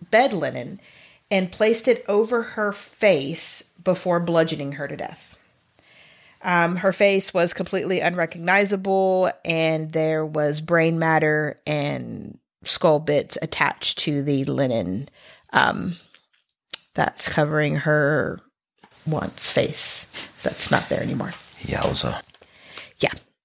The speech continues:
Speaker 1: By this time, the police have arrived on the scene, and they are taking Timothy's statement.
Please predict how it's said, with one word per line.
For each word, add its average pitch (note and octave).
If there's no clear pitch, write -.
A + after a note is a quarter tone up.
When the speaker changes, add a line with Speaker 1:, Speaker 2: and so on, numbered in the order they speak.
Speaker 1:
By A#3
this C#4+
time, A3
the G#3+
police A3
have G3+
arrived E3
on E3+
the F3+
scene, D#3+
and E3
they E3
are E3
taking F#3
Timothy's E3+
statement. -